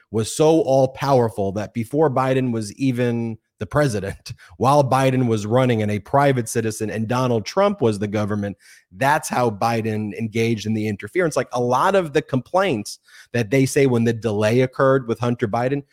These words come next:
Trump was in office, but Krishnamurthy questions them perfectly, and you just see them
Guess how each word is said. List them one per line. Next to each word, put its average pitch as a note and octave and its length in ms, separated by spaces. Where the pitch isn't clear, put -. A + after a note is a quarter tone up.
Trump - 380
was D3 160
in C#3 80
office, D3 460
but A2+ 240
Krishnamurthy C#3+ 880
questions D#3 560
them A2+ 240
perfectly, C3+ 640
and A#2+ 140
you D#3+ 140
just B2+ 420
see D#3 260
them G#2 400